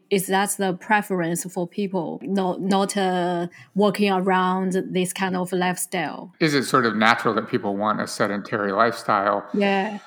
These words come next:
Speaker 2: I mean, I guess we would have to ask the people that are you know, a-, actively resisting that lifestyle, they would say no.
Speaker 1: Mm-hmm.
Speaker 2: It's also interesting to think of that for hundreds of thousands of years, human beings lived across the globe in nomadic lifestyles,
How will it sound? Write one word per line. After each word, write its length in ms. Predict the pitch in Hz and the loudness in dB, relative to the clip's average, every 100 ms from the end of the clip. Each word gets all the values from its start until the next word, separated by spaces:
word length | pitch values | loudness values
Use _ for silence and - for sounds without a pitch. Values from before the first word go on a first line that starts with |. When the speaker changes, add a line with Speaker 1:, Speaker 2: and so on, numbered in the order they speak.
| - | -4
Speaker 2:
I 60 | 120 | 0
mean, 120 | 110 | 0
I 60 | |
guess 220 | 107 139 139 | 2 0 2
we 80 | |
would 100 | 120 | 2
have 140 | 110 117 | 2 0
to 120 | - | 2
ask 280 | 110 110 - | 2 2 -4
the 60 | |
people 280 | - 117 104 104 | -8 -6 -4 -2
that 100 | 101 | 0
are 340 | 104 104 - - _ | 0 -2 -6 -16 _
you 120 | - 113 | -8 -4
know, 240 | 107 104 - | -2 -2 -2
a-, 40 | |
actively 1120 | 139 - 127 117 - 127 101 110 104 104 101 101 | -2 2 2 2 0 -2 -2 -2 0 0 -2 -2
resisting 760 | 107 98 107 123 - 110 104 | -2 -2 -2 -2 -2 -2 0
that 220 | 98 101 | 0 -2
lifestyle, 600 | 104 98 - - 104 101 | -2 -4 -2 -2 0 0
they 160 | 101 123 | 0 0
would 160 | 107 - | 0 -4
say 220 | 110 98 | -6 -4
no. 540 | 98 107 95 95 101 - - | 0 0 2 0 -4 -8 -2
Speaker 1:
Mm-hmm. 320 | 180 170 170 - | 0 0 -4 -8
Speaker 2:
It's 120 | - | 0
also 180 | 156 135 | 2 2
interesting 240 | 113 110 101 | -2 -2 -6
to 60 | |
think 220 | 98 127 107 | -4 -2 -2
of 120 | 101 | -2
that 120 | 95 | -2
for 100 | 120 | -4
hundreds 300 | - 120 104 | -2 -2 -2
of 100 | 104 | -2
thousands 280 | 117 107 98 | -2 -2 -4
of 100 | 95 | -2
years, 280 | 131 107 101 | 0 0 0
human 260 | 113 104 | -2 0
beings 440 | 110 113 104 95 101 | 0 0 0 -2 0
lived 300 | 107 101 101 | 0 0 -2
across 380 | - 113 95 | 0 -2 -2
the 80 | 113 | -8
globe 520 | 92 117 120 107 98 | -6 2 2 2 0
in 200 | 98 107 | -2 -2
nomadic 420 | 104 98 98 95 95 | -2 0 0 -2 -4
lifestyles, 760 | 98 92 - 98 95 98 92 | -4 -4 -6 -6 -6 -8 -16